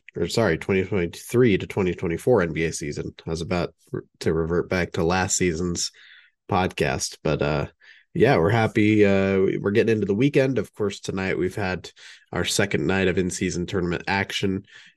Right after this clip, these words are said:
Uh, a lot of those games kind of wrapping up as we record this. Um, first of all, I'm your host, Karsten. Welcome to the show, uh, or welcome back to the show. Whether you've been listening previously or you're brand new to the podcast, uh, both ways, we really appreciate, appreciate your support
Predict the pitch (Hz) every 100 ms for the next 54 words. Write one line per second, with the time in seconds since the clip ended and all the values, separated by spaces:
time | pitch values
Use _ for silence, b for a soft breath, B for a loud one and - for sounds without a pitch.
0 | - 82 82 80 78 - 87 85 85 78
1 | 92 85 82 - 92 87 92 92 87 92
2 | 87 - - 98 92 95 90 82 78 -
3 | 139 107 80 78 - - B B B -
4 | 104 104 101 - 170 170 151 113 123 127
5 | 120 127 - - 123 - 143 101 110 92
6 | 92 98 92 - 95 104 139 - - 113
7 | 85 - 107 107 107 101 113 - 101 85
8 | - 71 95 101 107 101 92 98 - 92
9 | 85 - 110 104 - 101 101 80 90 85
10 | 92 95 95 95 85 82 95 92 - 85
11 | 82 - B B B B _ _ - 98
12 | 82 117 139 113 95 82 95 92 110 107
13 | - - - 90 - - 92 120 120 117
14 | 90 104 - 98 80 - -